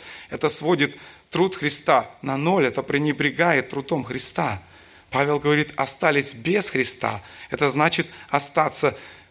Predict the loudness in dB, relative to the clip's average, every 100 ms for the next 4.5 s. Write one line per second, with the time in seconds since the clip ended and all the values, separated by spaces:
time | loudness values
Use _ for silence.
0 | _ 0 2 4 2 2 0 0 -4 -2
1 | -2 0 0 0 -2 -2 0 -2 -2 -4
2 | -2 -2 -2 -4 -4 -6 -10 -16 -20 -12
3 | -4 0 0 0 -2 -2 -2 0 0 0
4 | 0 0 0 -2